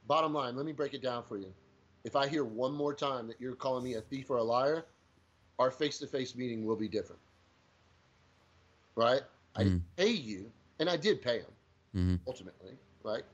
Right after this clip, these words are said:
Speaker 1: 'Cause I, I follow through on my deals.
Speaker 2: Mm-hmm.
Speaker 1: But I basically was like, "Hey, man, I don't wanna hear it again."
Speaker 2: Yeah.
Speaker 1: I don't wanna hear it again, because my principles are more important to me than this election. Period.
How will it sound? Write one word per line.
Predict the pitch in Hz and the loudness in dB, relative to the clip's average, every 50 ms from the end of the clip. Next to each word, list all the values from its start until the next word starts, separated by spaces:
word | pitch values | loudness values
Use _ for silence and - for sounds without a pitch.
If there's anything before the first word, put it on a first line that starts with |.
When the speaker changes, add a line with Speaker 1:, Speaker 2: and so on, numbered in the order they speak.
| - - | -20 -10
Speaker 1:
'Cause | - 120 110 | -6 0 2
I, | 120 123 123 123 120 120 117 113 104 - - - - - - - - - - - - _ _ _ - - _ - - | 4 4 4 4 4 2 0 -2 -6 -10 -16 -20 -20 -20 -20 -20 -20 -20 -20 -20 -20 _ _ _ -20 -20 _ -8 -6
I | 113 113 | -4 0
follow | - 131 120 110 110 | 2 4 4 4 2
through | 107 - 127 107 | -2 -2 -4 -4
on | 95 95 | -4 -4
my | 95 113 139 | -6 -6 -6
deals. | 117 90 85 87 95 - - - - _ _ _ 98 | -6 -8 -10 -12 -12 -12 -16 -18 -20 _ _ _ 0
Speaker 2:
Mm-hmm. | 92 90 87 87 85 - - - - _ _ _ _ _ _ _ - | 2 2 2 2 0 -4 -12 -20 -20 _ _ _ _ _ _ _ -4
Speaker 1:
But | 120 120 | -2 0
I | 117 117 | 0 2
basically | 117 135 131 131 - 131 | 2 2 0 0 -2 -6
was | 113 104 | -4 -4
like, | 113 110 | -4 -2
"Hey, | - 127 127 135 | 0 0 0 0
man, | 127 120 120 120 123 - - _ _ _ _ _ _ _ _ _ - | 0 -2 -4 -4 -6 -10 -16 _ _ _ _ _ _ _ _ _ -2
I | 110 | 0
don't | 127 156 | 0 2
wanna | 151 143 131 | 2 0 0
hear | 123 135 135 | 0 0 0
it | 127 | -2
again." | 113 101 117 127 131 113 - - _ - - _ _ _ _ | -2 -2 -2 -2 -2 -2 -6 -12 _ -20 -20 _ _ _ _
Speaker 2:
Yeah. | - 104 98 92 92 90 87 - - - _ _ | 0 2 2 4 2 0 -2 -4 -10 -18 _ _
Speaker 1:
I | - 123 | -2 0
don't | 143 156 | 2 2
wanna | 147 139 | 2 2
hear | 139 147 | 2 2
it | 143 123 | 0 0
again, | 107 104 95 95 90 - _ _ _ | -2 -4 -6 -8 -10 -14 _ _ _
because | - - 156 151 131 117 | -2 2 2 2 2 2
my | 131 151 170 | 2 2 2
principles | 170 - 185 214 214 - - 131 123 113 107 | 2 4 2 0 0 0 -4 -6 -4 -4 -4
are | 113 | -2
more | 117 127 143 147 | 0 2 2 2
important | 139 123 143 147 151 147 147 - | 2 4 4 4 4 2 -2 -6
to | - 120 | -8 -4
me | 123 127 127 | -4 -2 -2
than | 120 113 113 | -2 -2 -2
this | 113 - | -2 -2
election. | 113 110 113 110 107 - - 104 92 90 - _ _ _ _ _ _ _ _ _ _ _ _ _ - - _ _ _ _ _ _ _ _ _ _ _ _ _ _ _ - _ _ - _ | 0 0 0 0 0 -2 -6 -8 -10 -10 -14 _ _ _ _ _ _ _ _ _ _ _ _ _ -20 -20 _ _ _ _ _ _ _ _ _ _ _ _ _ _ _ -20 _ _ -16 _
Period. | - 139 127 117 104 98 | 0 2 2 2 0 -2